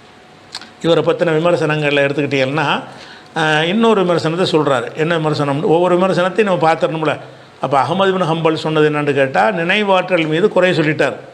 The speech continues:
நம்ம அதை ஏத்துக்கிருவோம். நினைவாற்றல்ல குறை உள்ளவர்கள், நினைவாற்றல்ல மட்டுமே அறிவிக்கக்கூடியவர்களா இருந்தால் மட்டும்தான் அவங்கள தள்ளணும். நினைவாற்றல் குறையுடையவர்கள், ஏ-, அஹ்மது இப்னு ஹம்பலை ரெண்டு விதமா அறிவிக்கிற ஆளு. உதாரணமா,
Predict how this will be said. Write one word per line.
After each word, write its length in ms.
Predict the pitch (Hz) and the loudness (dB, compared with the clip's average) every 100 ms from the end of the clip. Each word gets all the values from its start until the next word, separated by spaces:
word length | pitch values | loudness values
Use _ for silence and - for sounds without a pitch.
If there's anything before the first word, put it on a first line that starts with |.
| - | -4
நம்ம 180 | 220 | 0
அதை 260 | 190 185 175 | 2 2 2
ஏத்துக்கிருவோம். 400 | 175 156 147 120 - - - - - - | 0 0 -4 -4 -12 -20 -20 -20 -20 -6
நினைவாற்றல்ல 720 | 151 220 233 214 214 196 190 | 0 2 4 2 2 0 2
குறை 220 | 165 185 | 4 4
உள்ளவர்கள், 720 | 180 175 175 170 165 165 185 196 | 4 2 4 4 2 0 0 -2
நினைவாற்றல்ல 840 | 170 160 180 185 175 175 175 170 | -2 -2 0 2 0 0 0 0
மட்டுமே 440 | 160 156 185 196 | -2 -4 -2 0
அறிவிக்கக்கூடியவர்களா 640 | 202 180 180 175 175 170 170 | 2 2 0 0 2 4 4
இருந்தால் 500 | 156 160 165 160 156 | 2 0 0 0 2
மட்டும்தான் 560 | 151 151 156 160 226 214 | -2 -2 -2 0 2 2
அவங்கள 100 | 196 | 2
தள்ளணும். 460 | 185 185 185 131 - - - - _ _ _ 151 | 2 2 0 -2 -10 -18 -20 -20 _ _ _ -4
நினைவாற்றல் 640 | 160 214 214 202 196 180 | -2 0 2 2 0 -2
குறையுடையவர்கள், 1080 | 180 180 180 170 165 151 143 127 160 170 165 - - - - 160 | 2 2 4 4 4 4 2 0 0 0 -4 -14 -20 -20 -10 0
ஏ-, 160 | 165 | 2
அஹ்மது 500 | 190 160 160 208 214 208 | 2 2 2 2 4 2
இப்னு 280 | 196 180 | 0 -2
ஹம்பலை 220 | 180 190 226 | 0 0 2
ரெண்டு 300 | 220 202 202 | 2 2 2
விதமா 120 | 196 | 2
அறிவிக்கிற 400 | 180 180 180 165 | 0 0 2 2
ஆளு. 160 | 139 | 2
உதாரணமா, 500 | 147 156 165 151 131 | 0 0 0 0 -6